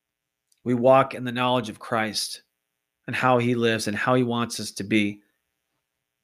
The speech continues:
And we don't walk around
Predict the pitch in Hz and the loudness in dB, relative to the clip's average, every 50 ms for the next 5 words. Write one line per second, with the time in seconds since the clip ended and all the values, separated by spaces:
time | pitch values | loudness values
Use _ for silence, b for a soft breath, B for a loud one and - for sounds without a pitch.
0 | _ _ _ _ _ _ _ _ _ _ _ _ _ _ _ _ _ _ _ _ | _ _ _ _ _ _ _ _ _ _ _ _ _ _ _ _ _ _ _ _
1 | _ _ _ - 98 98 95 _ _ _ _ _ _ _ _ _ _ _ _ _ | _ _ _ -20 -20 -20 _ _ _ _ _ _ _ _ _ _ _ _ _ _
2 | _ _ _ _ _ _ _ _ _ _ _ _ _ _ _ _ _ _ _ _ | _ _ _ _ _ _ _ _ _ _ _ _ _ _ _ _ _ _ _ _
3 | _ _ _ _ _ _ _ _ _ _ _ _ _ - 127 120 113 127 143 156 | _ _ _ _ _ _ _ _ _ _ _ _ _ -2 0 2 2 4 4 4
4 | 151 - 131 139 139 139 135 - - 123 131 135 131 123 117 117 117 117 - | 4 4 4 4 4 4 4 0 0 0 2 4 4 4 2 0 -2 -6 -10